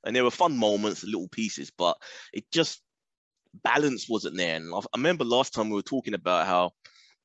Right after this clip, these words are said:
might have been here on, on, on another podcast, but we're talking about how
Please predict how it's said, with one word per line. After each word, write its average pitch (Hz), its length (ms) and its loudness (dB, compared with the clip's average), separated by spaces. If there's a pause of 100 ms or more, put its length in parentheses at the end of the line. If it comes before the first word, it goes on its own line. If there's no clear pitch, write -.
(840)
might 110 120 2
have 90 80 0
been 98 140 -4
here 92 180 -2
on, 85 120 -4 (240)
on, 80 400 -10
on 78 140 -10
another 82 220 -4
podcast, 73 460 -8 (840)
but 95 120 4
we're 104 100 2
talking 120 280 0
about 104 300 2
how 98 320 6